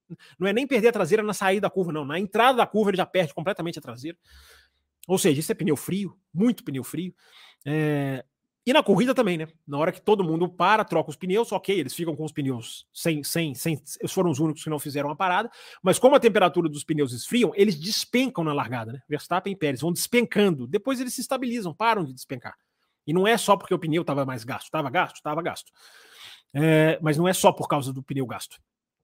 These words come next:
entendeu? É, então é a temperatura do pneu ali, cara. Como que no safety car o pneu, a me-, mergulhou a temperatura da, da, do pneu da Red Bull e eles, na relargada, eles despencam.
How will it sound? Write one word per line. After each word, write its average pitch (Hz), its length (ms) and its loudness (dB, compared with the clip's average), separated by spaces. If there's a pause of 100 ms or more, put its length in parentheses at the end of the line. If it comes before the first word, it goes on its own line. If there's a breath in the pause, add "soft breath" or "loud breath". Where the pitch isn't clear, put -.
(520)
entendeu? 139 280 -4 (480 loud breath)
É, 120 640 -2 (1500)
então 175 280 6
é 185 40 12
a 175 60 10
temperatura 202 540 4
do 170 60 -2
pneu 143 260 2
ali, 117 120 -2
cara. - 200 -18 (140)
Como 202 220 4
que 190 120 -4
no 202 80 4
safety - 340 2
car 185 180 8
o 190 40 4
pneu, 190 320 4 (320)
a 135 80 -10
me-, 151 180 -4
mergulhou 196 480 6
a 190 40 4
temperatura 143 540 -2
da, 120 200 -6
da, 110 180 -14
do 117 180 -12
pneu 139 200 -4
da 131 100 -4
Red 120 200 -6
Bull 175 180 0
e 214 60 2
eles, 202 220 0
na 190 140 2
relargada, 185 500 2
eles 180 160 -2
despencam. 160 500 -6